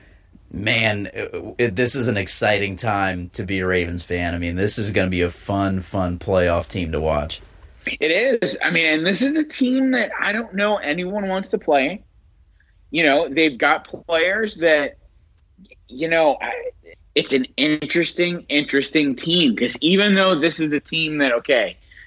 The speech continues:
Speaker 2: they're built around defense and the running game, and that's how they're gonna roll, they can still throw the damn football.
Speaker 1: Mm-hmm.
Speaker 2: You know, they've still got Mark Andrews and Hayden Hurst.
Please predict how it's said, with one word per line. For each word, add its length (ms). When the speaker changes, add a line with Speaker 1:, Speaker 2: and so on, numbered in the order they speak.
Speaker 2:
they're 160
built 260
around 220
defense 340
and 80
the 60
running 420
game, 220
and 160
that's 180
how 140
they're 160
gonna 240
roll, 440
they 160
can 180
still 300
throw 280
the 100
damn 260
football. 500
Speaker 1:
Mm-hmm. 140
Speaker 2:
You 80
know, 60
they've 200
still 400
got 600
Mark 300
Andrews 520
and 140
Hayden 300
Hurst. 380